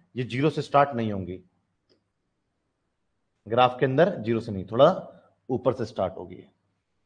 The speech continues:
ज़ीरो इनकम लेवल पर भी कुछ ना कुछ आप कंजम्पशन ए लेवल का कर रहे हो, समझे? क्लियर है?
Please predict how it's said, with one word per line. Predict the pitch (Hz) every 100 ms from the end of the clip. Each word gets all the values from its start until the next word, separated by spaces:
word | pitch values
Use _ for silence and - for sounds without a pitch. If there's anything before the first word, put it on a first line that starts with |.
| _ _
ज़ीरो | 113 139
इनकम | 139 135 131
लेवल | 123 123
पर | 117 117
भी | 147
कुछ | 143 131
ना | 120
कुछ | 120
आप | 117 123
कंजम्पशन | 117 113 117 180 196 -
ए | 127
लेवल | 117 110 107
का | 160 220 175 - _ _ _ _ -
कर | 120
रहे | 95 87
हो, | - 92 _ _ _ -
समझे? | 131 160 180 - _ _ _ _ _
क्लियर | 131 139
है? | 190 180 - -